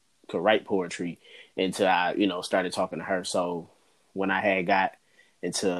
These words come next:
uh, my second relationship, you know, everything was smooth. I'm like, "Okay, I'm gonna get through this six months," you know, and then it ended up being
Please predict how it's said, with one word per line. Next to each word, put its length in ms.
uh, 300
my 140
second 360
relationship, 760
you 120
know, 140
everything 460
was 120
smooth. 380
I'm 140
like, 180
"Okay, 280
I'm 120
gonna 100
get 300
through 140
this 400
six 420
months," 640
you 100
know, 160
and 100
then 120
it 40
ended 240
up 160
being 460